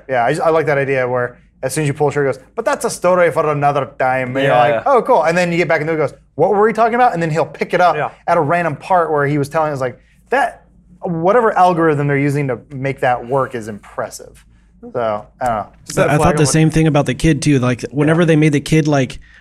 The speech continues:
Speaker 4: deliver,
Speaker 2: Mm-hmm.
Speaker 4: uh, like, "Oh, maybe we don't have the tools to do that yet." And it
Speaker 2: Yeah,
Speaker 4: was always
Speaker 2: yeah.
Speaker 4: like, after you spent a little while looking at something, he was really good about telling you, "Okay, maybe don't fuck around too much 'cause we'll come back."
Speaker 2: There was, there was, like, one puzzle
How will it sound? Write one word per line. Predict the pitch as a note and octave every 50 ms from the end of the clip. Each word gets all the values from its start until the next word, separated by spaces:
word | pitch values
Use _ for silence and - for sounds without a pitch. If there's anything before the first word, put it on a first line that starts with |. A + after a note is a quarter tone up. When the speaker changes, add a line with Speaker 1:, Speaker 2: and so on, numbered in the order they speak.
| _ -
Speaker 4:
deliver, | C3+ D#3+ D3 C3+ C#3 D3 C#3+ C#3 D#3 D#3 D3+ D3 D3 C#3+ C#3 C3+
Speaker 2:
Mm-hmm. | G#2+ G2+ G2+ G2 G2 G2+ G2+ _ _ _ _ -
Speaker 4:
uh, | D3+ D3 C3+ C3 B2 A#2+
like, | C3 C#3+ C#3 C#3+ -
"Oh, | G#3 A#3 A3+ A3 A3
maybe | G3 A#3 B3 B3+
we | A#3+ A#3+ A#3+
don't | A#3 A#3+ G#3
have | G3+ G#3+ G3
the | F#3+ F#3+
tools | - - G3 G3+ G3 F#3
to | - -
do | C#3 B2+ D3 E3+
that | D#3+ D3 B2 -
yet." | A#2 A#2+ A2 - - -
And | - D3+
it | D#3+ D#3+
Speaker 2:
Yeah, |
Speaker 4:
was | D#3+ D3+
always | - E3+ F#3 F#3+ E3
Speaker 2:
yeah. | F3+
Speaker 4:
like, | E3 D3 C3 - - - - - -
after | E3 E3+ F#3 F#3+ - A#3
you | G#3+ F#3 F3 E3
spent | F3+ - - F#3+ G#3 G3+
a | G#3+
little | G#3 G#3+ G#3+ G#3+ G3
while | G3 F#3+ F#3+ F#3+ F3+
looking | F3 F#3 - D#3+ E3 E3
at | C3 -
something, | - D#3+ C#3+ C#3+ D#3 D3+ D3+ D3+
he | D3 C#3+
was | D3 C#3+ C3+
really | C3 D3+ E3 D#3 D#3
good | B2+ D#3 D#3 D3
about | C3+ D3 C3+ B2+
telling | - D3 D3 C#3+
you, | C#3 C#3 C#3+
"Okay, | C#3 D#3+ D#3
maybe | D3 D#3 D3+ D3+
don't | C#3+ D3+ D3 C#3+
fuck | C#3 D3 C3+ -
around | C3+ C3+ C3 B2+ B2+
too | - C#3+
much | A#2 A#2+ A#2 A2 - -
'cause | - B2+ A#2+ A#2 A#2 - - - - - - _ -
we'll | C3 C3
come | C3 - C3 B2+
back." | A2+ A#2 A2+ - G2
Speaker 2:
There | - C3+ D#3
was, | F3 F#3 E3 B2+
there | C3 E3+ F#3
was, | F#3 E3+
like, | F#3 E3+ - -
one | A2+ G#2 G2 A2+ C3 C#3+ D3 D#3 D3
puzzle | B2+ - - C3 B2 A2 - A2 G#2 F#2 F#2+ -